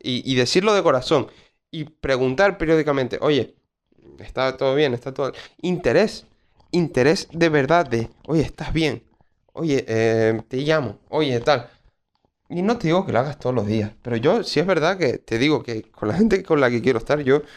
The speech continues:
contacto cada vez, de vez en cuando contacto, para por lo menos quedar, por lo menos hablar, por lo menos hacer lo que sea. Literal, y lo digo en serio, lo digo absolutamente en serio, y yo no espero a que la persona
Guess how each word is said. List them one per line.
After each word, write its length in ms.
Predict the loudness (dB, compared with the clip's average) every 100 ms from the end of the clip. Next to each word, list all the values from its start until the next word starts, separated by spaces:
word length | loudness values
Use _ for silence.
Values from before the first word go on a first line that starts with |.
| -20 _ _ -8
contacto 380 | -4 -4 -6 -4
cada 180 | -2
vez, 220 | 0 -2 -6
de 400 | -8 -8 -2 0
vez 140 | 0
en 80 | -2
cuando 260 | -4 -4 -4
contacto, 400 | -4 -6 -8 -18 _ -20 _ _ _ _ -2
para 180 | 0
por 140 | 2 2
lo 40 |
menos 200 | 2 -2
quedar, 340 | 0 0 0 -2
por 120 | -4
lo 60 |
menos 240 | 0 -2 0
hablar, 320 | 2 2 0 -14 _ _
por 100 | -2
lo 60 |
menos 180 | -2 -2
hacer 260 | -4 -4 -6 _ _ _
lo 460 | 2 4 2 -2 -8
que 200 | -4 -4
sea. 580 | -4 0 2 2 -4 _ _ _ _ _ _ _ _ _ _ _ _
Literal, 480 | -12 -2 2 2 2
y 20 |
lo 120 | 4
digo 180 | 4 2
en 60 |
serio, 320 | 2 0 0 -4 _ _ _ _ _
lo 180 | 0 2
digo 260 | 4 2 0
absolutamente 680 | -2 0 2 2 0 0 0
en 120 | 2
serio, 260 | 2 0 0
y 100 | 0
yo 140 | 2
no 180 | 2 2
espero 480 | 0 0 0 2 0 -10 -20 _
a 120 | -4
que 80 | 0
la 140 | 0 2
persona 500 | -2 0 0 0